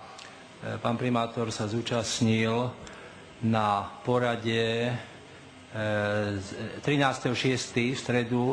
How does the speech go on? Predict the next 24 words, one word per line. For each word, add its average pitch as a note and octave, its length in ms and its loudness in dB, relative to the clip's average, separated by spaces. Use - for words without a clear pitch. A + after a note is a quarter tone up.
porada C3 400 4
riaditeľov A#2+ 480 0
základných A2 640 2
škôl. G2+ 480 2
Čo E3+ 180 6
z G#2 320 0
tej C3+ 160 4
porady B2+ 640 2
do A#2+ 320 6
budúcna, B2 1120 4
alebo A#2+ 320 4
na A2+ 160 4
tento C3 320 0
ešte B2+ 240 0
finančný B2+ 640 2
rok, C3 160 -2
alebo B2+ 360 2
na A#2 120 4
školský A#2+ 560 0
rok A2 240 2
budúci, A2 640 2
nejak A2 240 2
tam G#2+ 160 0
zaznelo? G2+ 640 0